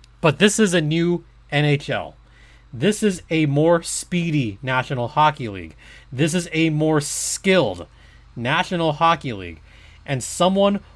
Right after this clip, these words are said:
with those hands, with that kind of shot, with that kind of hockey I Q, everyone's saying this is a generational draft pick.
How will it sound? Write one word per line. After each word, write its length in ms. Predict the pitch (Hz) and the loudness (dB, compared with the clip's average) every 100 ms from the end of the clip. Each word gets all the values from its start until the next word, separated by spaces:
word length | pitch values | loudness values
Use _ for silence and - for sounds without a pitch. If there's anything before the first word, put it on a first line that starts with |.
| - | -12
with 280 | 127 127 - | -6 -6 -6
those 520 | 139 107 143 214 226 | -12 0 4 6 4
hands, 640 | - - 170 117 78 76 - - - - | -4 -6 -2 -2 -4 -14 -20 -20 -20 -14
with 300 | 123 131 - - - - | -2 -2 -2 -20 -20 -18
that 460 | 139 107 156 190 - - - - | -12 2 2 2 -2 -20 -20 -10
kind 320 | - 156 151 | 0 0 0
of 100 | - | -6
shot, 680 | - - - 147 85 - - - - - - | -12 -14 -4 -2 -2 -12 -20 -20 -20 -20 -4
with 180 | 147 117 | -2 2
that 220 | 143 185 | 4 2
kind 260 | - 190 180 | 0 0 0
of 120 | 135 | -2
hockey 440 | 151 156 - 156 | 0 0 0 -6
I 220 | 143 156 | -2 -2
Q, 520 | 151 - 190 156 95 80 - - - - - - - - | -2 -6 -4 -4 -4 -12 -20 -20 -20 -20 -20 -20 -20 -2
everyone's 440 | 143 151 170 165 151 | 0 4 4 4 2
saying 220 | 170 151 | 0 2
this 120 | 147 | 0
is 80 | 143 | 0
a 80 | 135 | -2
generational 580 | 104 139 139 143 143 120 | 0 0 2 0 -2 -2
draft 300 | 147 170 - | 0 0 -2
pick. 220 | 107 | -10